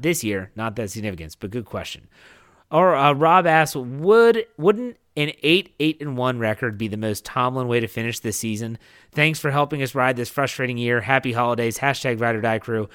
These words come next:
It's funny, Jeffrey Benedict, our writer at Behind the steel curtain dot com and our podcast host of Know Your Enemy and of, uh, The Cutting Room Floor, he said that eight, eight and one would be the most Mike Tomlin thing ever.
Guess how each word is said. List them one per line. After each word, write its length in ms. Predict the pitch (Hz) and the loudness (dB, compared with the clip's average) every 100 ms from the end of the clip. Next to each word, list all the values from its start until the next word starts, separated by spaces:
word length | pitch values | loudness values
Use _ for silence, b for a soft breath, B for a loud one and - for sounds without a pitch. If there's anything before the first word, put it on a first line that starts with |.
| B B B | B B B
It's 200 | 156 139 | 2 2
funny, 300 | - 180 180 | 2 2 2
Jeffrey 320 | 147 151 - | 2 0 0
Benedict, 460 | 123 151 151 151 135 | -2 0 2 -2 0
our 220 | 120 123 | 0 0
writer 380 | 113 135 131 131 | 2 0 2 0
at 180 | 123 107 | -2 -4
Behind 220 | 113 131 | -4 -4
the 40 | |
steel 160 | 117 123 | -4 -6
curtain 240 | 139 120 | -4 -6
dot 160 | 104 95 | -6 -8
com 360 | - 147 147 135 | -4 -2 -2 -4
and 240 | 117 117 113 | -6 -6 -4
our 320 | 107 104 98 b b b _ | -4 -4 -8 b b b _
podcast 500 | - 143 139 147 131 | -2 -2 0 -2 -2
host 220 | 143 131 117 | -2 -4 -4
of 80 | |
Know 100 | 110 | -6
Your 160 | 113 107 | -4 -2
Enemy 380 | 123 131 131 131 | -2 -2 -4 -4
and 320 | 123 123 123 | -4 -2 -2
of, 260 | 107 101 - | -4 -6 -10
uh, 160 | 98 | -8
The 80 | 98 | -8
Cutting 240 | - 135 | -2 -2
Room 100 | 120 | -2
Floor, 240 | 104 131 113 | -6 -2 -2
he 140 | 135 | -2
said 420 | 120 135 120 101 B B B B B | -2 0 2 0 B B B B B
that 200 | 123 123 | 0 0
eight, 200 | 143 147 | 2 2
eight 140 | 139 131 | 4 2
and 140 | 123 | 0
one 200 | 123 117 | -2 -2
would 140 | 120 117 | -2 0
be 120 | 120 | -2
the 100 | 120 | 0
most 240 | 117 104 | -2 -2
Mike 180 | 120 113 | -2 -4
Tomlin 380 | - 117 110 104 | -4 -4 -4 -6
thing 180 | 101 92 | -6 -6
ever. 280 | 80 73 | -8 -10